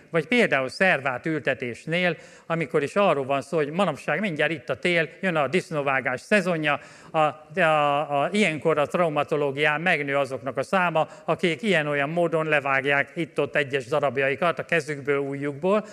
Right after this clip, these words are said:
és hogyha minden jól megy, és hozzák magukkal, akkor van esély arra, hogy visszavarják ezeket az ujjakat, vagy éppen, ö, ö, egyéb, ö, kézdarabokat. Eh,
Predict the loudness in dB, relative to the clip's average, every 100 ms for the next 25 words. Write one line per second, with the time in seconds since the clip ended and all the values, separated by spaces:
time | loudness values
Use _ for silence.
0 | -20 -20 -12 -2 -2 -2 -2 0 2 4
1 | 4 2 2 0 0 -2 -4 -2 -4 -2
2 | -4 -2 0 0 0 0 0 0 0 0
3 | 0 -2 -2 0 2 2 2 0 0 -4
4 | -4 -4 -4 0 2 4 2 0 -2 -12
5 | -6 -4 -2 -4 -4 -4 -2 0 0 0
6 | -2 -2 0 -2 -2 -4 -4 -12 -20 -6
7 | 0 0 0 -6 -10 -6 -2 0 0 0
8 | -2 -4 -16 -6 -4 -2 -6 -4 -2 -2
9 | 0 0 0 -2 0 0 -2 -8 -20 -20
10 | -10 0 2 2